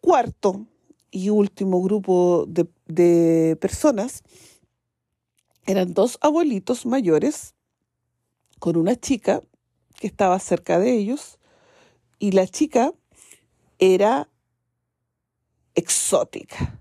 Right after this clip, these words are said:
Tenía el pelo así como afro, pero que se lo había hecho ella, <laughs> zanahoria, con unos lentes de sol de los ochenta, te juro que eran de los ochenta,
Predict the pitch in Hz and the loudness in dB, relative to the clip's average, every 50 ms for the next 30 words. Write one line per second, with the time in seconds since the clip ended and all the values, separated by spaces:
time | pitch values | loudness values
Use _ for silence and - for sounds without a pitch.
0 | _ _ _ - 170 170 185 208 247 269 247 - _ _ - 180 170 170 175 185 | _ _ _ -12 -8 -6 -2 0 0 0 -2 -4 _ _ -6 -4 -4 -4 -2 -2
1 | 196 214 - - - 175 - - 190 - - 190 185 170 - - - 143 180 202 | -4 -4 -4 -6 -8 -8 -8 -8 -8 -6 -4 -4 -4 -4 -4 -4 -2 -2 -2 -2
2 | - - - 285 320 359 381 370 - _ _ _ _ _ _ _ _ - _ - | -4 -4 -2 0 0 0 0 -4 -6 _ _ _ _ _ _ _ _ -12 _ -2
3 | 190 175 - 185 - - 175 160 165 170 160 160 160 - - - 160 151 160 160 | -2 -2 -2 -2 0 2 2 2 4 4 2 2 0 -2 -2 0 2 2 0 -2
4 | 165 - - _ _ _ - - - - 165 - - - 302 311 - - - - | -6 -10 -12 _ _ _ -16 -4 -2 -2 -2 -2 -2 -6 -8 -8 -8 -12 -12 -6
5 | - 233 185 170 170 175 170 165 165 160 143 156 175 - _ _ _ _ - - | -2 -2 0 0 0 0 0 0 0 -2 -6 -10 -12 -14 _ _ _ _ -20 -20
6 | _ _ - - _ _ _ _ - 240 240 262 285 330 349 294 254 220 208 214 | _ _ -20 -20 _ _ _ _ 0 0 2 2 4 2 2 2 2 2 2 0
7 | 220 - 254 254 233 - 190 - - - - 175 170 185 208 - - _ _ _ | 0 0 -2 0 0 0 -2 -4 -2 0 2 2 2 2 -2 -6 -14 _ _ _
8 | _ _ _ _ _ _ _ _ _ - 165 175 165 160 165 160 156 160 - - | _ _ _ _ _ _ _ _ _ -6 -2 0 0 0 0 -2 -6 -8 -4 -2
9 | - 175 180 170 - 190 - - - - - - - 175 190 214 233 262 269 285 | -2 -2 -2 -2 -6 -10 -12 -12 -12 -14 -6 -2 0 0 0 0 0 -2 -2 -2
10 | 277 302 294 302 311 320 - - - 202 160 - - 262 - | -2 -2 -2 -2 -4 -4 -6 -8 -12 -12 -12 -12 -14 -14 -14